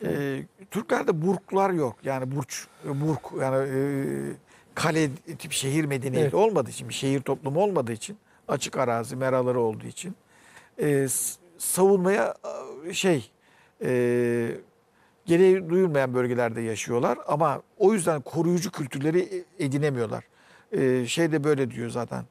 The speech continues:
Speaker 1: Jean-Paul Roux, e, atlı göçebe kültürleri diyor,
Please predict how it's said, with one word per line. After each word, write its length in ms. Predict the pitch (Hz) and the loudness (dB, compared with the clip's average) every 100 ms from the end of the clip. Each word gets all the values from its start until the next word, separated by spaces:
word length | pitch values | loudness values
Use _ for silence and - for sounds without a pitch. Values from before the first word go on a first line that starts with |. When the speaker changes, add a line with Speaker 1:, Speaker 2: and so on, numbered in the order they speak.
| - | -6
Speaker 1:
Jean-Paul 480 | 135 143 131 143 127 | 0 0 0 -2 0
Roux, 280 | 131 120 113 _ _ _ _ _ 190 | 0 0 -2 _ _ _ _ _ -4
e, 340 | 139 131 123 139 139 _ _ _ _ 165 | -2 0 -2 -4 -8 _ _ _ _ -2
atlı 280 | 156 - | 0 0
göçebe 400 | 165 151 160 170 | 0 0 0 0
kültürleri 600 | 131 143 120 131 131 123 | 0 -6 -8 -4 -2 -2
diyor, 260 | 127 156 | -2 -2